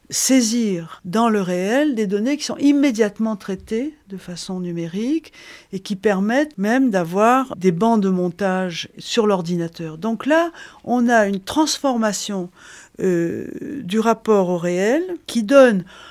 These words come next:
un pouvoir, euh, tout à fait élargi et supplémentaire et élargi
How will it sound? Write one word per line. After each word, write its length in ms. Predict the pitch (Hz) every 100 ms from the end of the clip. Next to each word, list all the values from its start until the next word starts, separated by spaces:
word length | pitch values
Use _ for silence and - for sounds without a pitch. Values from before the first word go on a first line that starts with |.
| -
un 160 | - 208
pouvoir, 1000 | 190 294 247 247 233 190 175 170 - - _ _ _ _ -
euh, 100 | - -
tout 160 | 240 -
à 80 | 220
fait 320 | - 226 240
élargi 640 | 220 196 190 202 262 359 _
et 120 | -
supplémentaire 960 | 180 - 247 202 208 190 180 196 185 165
et 240 | 196 190 185
élargi 640 | 180 165 165 214 285